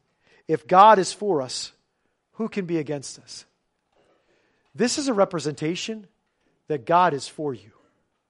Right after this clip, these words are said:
Do you believe that? God is for you. He doesn't have to be, right? He doesn't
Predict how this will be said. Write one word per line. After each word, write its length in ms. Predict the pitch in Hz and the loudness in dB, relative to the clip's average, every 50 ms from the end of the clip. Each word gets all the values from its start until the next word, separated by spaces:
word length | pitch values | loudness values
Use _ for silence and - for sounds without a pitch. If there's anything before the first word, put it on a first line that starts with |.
| _ | _
Do 100 | - 190 | -6 -4
you 60 | 240 | -2
believe 340 | 233 330 330 285 214 226 214 | 0 0 0 0 -2 -2 0
that? 320 | 214 240 262 285 - - _ _ _ _ _ _ _ _ _ _ _ _ _ _ _ _ _ _ _ _ _ _ _ _ _ | 2 2 2 0 -2 -8 _ _ _ _ _ _ _ _ _ _ _ _ _ _ _ _ _ _ _ _ _ _ _ _ _
God 420 | - 220 240 262 277 285 294 262 - | 2 4 4 6 6 4 2 2 0
is 400 | - 202 226 240 233 208 - - _ _ | -4 -4 -2 -2 -2 -4 -8 -12 _ _
for 240 | - 214 214 208 190 | -2 2 2 2 2
you. 220 | 147 - - 107 _ _ _ _ _ _ _ _ _ _ _ _ _ _ _ _ _ _ _ _ _ _ _ _ _ _ _ _ _ _ _ _ | 0 -6 -16 -20 _ _ _ _ _ _ _ _ _ _ _ _ _ _ _ _ _ _ _ _ _ _ _ _ _ _ _ _ _ _ _ _
He 240 | - - 285 311 | 0 4 6 8
doesn't 280 | 320 320 294 277 294 277 | 10 8 8 8 4 0
have 420 | 208 - - 277 330 320 - - - | 0 0 2 2 2 2 0 -2 -4
to 120 | - 233 | -4 -4
be, 400 | 175 170 190 214 277 302 269 - _ _ _ _ _ _ _ _ _ _ _ _ _ _ _ _ _ _ _ _ _ | -2 -2 -2 0 0 -2 -4 -6 _ _ _ _ _ _ _ _ _ _ _ _ _ _ _ _ _ _ _ _ _
right? 340 | 175 196 262 339 339 294 - - _ _ _ _ _ _ _ _ _ _ _ _ _ _ | 6 8 8 8 6 2 -4 -12 _ _ _ _ _ _ _ _ _ _ _ _ _ _
He 180 | - 127 202 294 | -2 2 4 6
doesn't 320 | 339 320 240 277 226 165 | 6 6 4 2 -2 -2